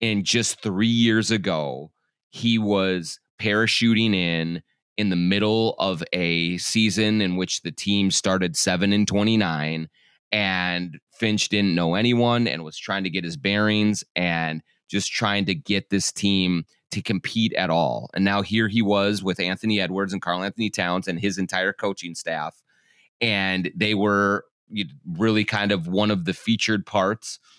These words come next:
of All-Star Weekend. And so you could see in Finch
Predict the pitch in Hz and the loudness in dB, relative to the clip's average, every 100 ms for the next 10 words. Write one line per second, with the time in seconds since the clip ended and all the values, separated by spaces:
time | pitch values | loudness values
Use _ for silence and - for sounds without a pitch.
0 | _ _ - 101 98 101 - 110 107 131 | _ _ -4 0 2 2 0 0 2 2
1 | 147 95 - - - 104 104 - 113 101 | 2 -2 -4 -12 -4 0 0 2 2 2
2 | - - _ - 113 131 131 - - - | -2 -10 _ -4 -2 2 0 0 -2 2
3 | 180 175 143 120 - - 117 92 92 - | 4 4 2 0 0 -2 0 0 -2 -6
4 | - | -8